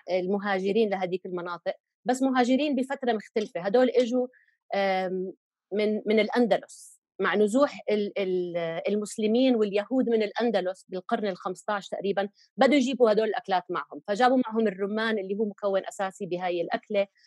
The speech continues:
آه، جابوا معهم ال-، ال-، آم، ال-، النكهات المختلفة اللي، والحشي، طريقة الأكل، فصار جزء من هاي الأكلة. فالأكل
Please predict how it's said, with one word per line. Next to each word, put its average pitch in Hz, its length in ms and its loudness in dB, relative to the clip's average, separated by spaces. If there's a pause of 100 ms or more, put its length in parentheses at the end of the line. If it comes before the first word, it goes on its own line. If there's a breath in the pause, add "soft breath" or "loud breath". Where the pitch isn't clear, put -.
(220 soft breath)
آه، 180 80 4
جابوا 202 260 4
معهم 185 380 -2
ال-، 165 240 -6
ال-، 151 360 -4
آم، 143 440 -6 (840)
ال-، 185 220 4
النكهات 202 500 0
المختلفة 226 440 -2
اللي، 208 120 0 (180)
والحشي، 247 420 2
طريقة 202 320 0
الأكل، 214 340 -6 (300)
فصار 285 300 4
جزء 247 300 2
من 190 160 -2
هاي 185 120 -4
الأكلة. - 300 -8
فالأكل 269 500 -2